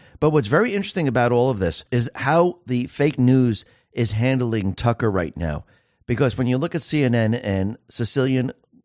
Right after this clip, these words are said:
Gorillian put this out on Telegram,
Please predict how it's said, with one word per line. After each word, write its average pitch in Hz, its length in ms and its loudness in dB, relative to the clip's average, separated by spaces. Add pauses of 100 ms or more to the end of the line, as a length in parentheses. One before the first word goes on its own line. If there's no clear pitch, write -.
(400)
Gorillian 104 640 -2 (300)
put 135 180 -4
this 120 220 -2
out 113 220 0
on 92 200 -4
Telegram, 90 640 -2